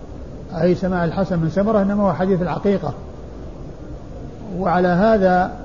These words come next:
فالحديث ليس واضح الدلالة على الترجمة التي هي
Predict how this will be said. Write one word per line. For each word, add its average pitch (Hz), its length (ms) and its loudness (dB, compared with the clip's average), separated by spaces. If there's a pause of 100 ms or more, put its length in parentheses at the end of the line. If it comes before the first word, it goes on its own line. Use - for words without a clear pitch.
(160)
فالحديث 170 520 2
ليس 233 300 6 (260)
واضح 180 340 2
الدلالة 165 480 2
على 160 200 0
الترجمة 165 560 0 (920)
التي 165 400 4
هي 160 280 2